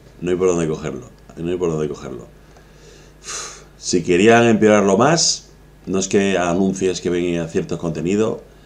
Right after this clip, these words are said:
sino que anuncies este tipo de contenido que es, eh,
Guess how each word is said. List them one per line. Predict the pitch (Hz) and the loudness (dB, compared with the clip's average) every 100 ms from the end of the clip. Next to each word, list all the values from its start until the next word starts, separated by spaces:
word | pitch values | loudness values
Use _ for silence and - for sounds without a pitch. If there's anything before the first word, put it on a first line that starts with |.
| - - - | -20 -20 -12
sino | - 95 90 | -2 0 0
que | 82 | 0
anuncies | 85 82 92 85 | -2 2 0 0
este | 85 87 85 78 | -4 -2 -2 -2
tipo | - 90 82 | -6 -8 -6
de | 80 | -6
contenido | 80 80 78 82 85 | -6 -6 -4 -2 -4
que | 80 78 | -4 -6
es, | 80 - - - - - - - - - - - - - - - - - | -6 -8 -10 -18 -20 -20 -20 -20 -20 -20 -20 -20 -18 -18 -18 -20 -20 -14
eh, | 71 69 67 64 57 50 | -10 -6 -6 -6 -10 -12